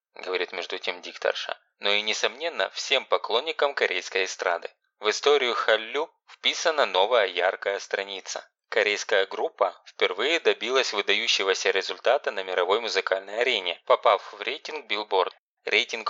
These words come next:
Hot сто является списком лучших ста песен, имеющих наибольшую популярность на территории Америки и Европы. Ещё ни одному корейскому исполнителю до этого не удавалось попасть в этот список. Группа Freestyle сломала существовавшую традицию,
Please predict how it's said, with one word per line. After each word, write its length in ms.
Hot 180
сто 440
является 580
списком 460
лучших 360
ста 220
песен, 460
имеющих 640
наибольшую 540
популярность 640
на 120
территории 480
Америки 460
и 140
Европы. 460
Ещё 300
ни 120
одному 320
корейскому 520
исполнителю 640
до 100
этого 300
не 120
удавалось 520
попасть 420
в 20
этот 260
список. 500
Группа 440
Freestyle 600
сломала 500
существовавшую 880
традицию, 640